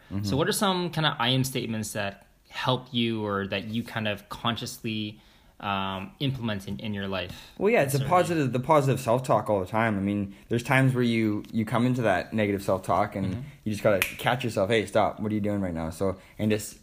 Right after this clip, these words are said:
Speaker 1: reinforce the positive. So I use affirmations and auto-suggestion. Um, it's just, yeah, like, just telling yourself and imprinting that in the subconscious mind, whatever, whatever it may be. Like, if you were working towards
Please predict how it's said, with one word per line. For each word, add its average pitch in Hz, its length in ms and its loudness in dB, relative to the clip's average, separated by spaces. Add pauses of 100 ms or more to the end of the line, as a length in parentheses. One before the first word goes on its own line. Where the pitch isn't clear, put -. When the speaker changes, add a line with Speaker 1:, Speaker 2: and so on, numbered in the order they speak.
Speaker 1:
reinforce 110 520 0
the 104 80 -8
positive. 107 540 0
So 110 160 6
I 123 60 8
use 151 240 4
affirmations 127 760 2
and 101 100 0
auto-suggestion. 107 840 0 (520)
Um, 92 460 -2 (600)
it's 143 200 -6
just, 139 240 -2
yeah, 175 220 0
like, 101 220 -2
just - 220 -6
telling 147 240 0
yourself 131 540 2 (880)
and 117 100 2
imprinting 147 480 2
that 117 120 2
in 107 100 -2
the 107 60 -2
subconscious 110 520 0
mind, 113 320 2
whatever, 107 560 2
whatever 107 300 2
it 104 100 2
may 101 120 -2
be. 107 360 2
Like, 90 240 -4
if 95 260 -4
you 104 120 0
were 101 160 -2 (180)
working 107 380 0
towards 104 600 0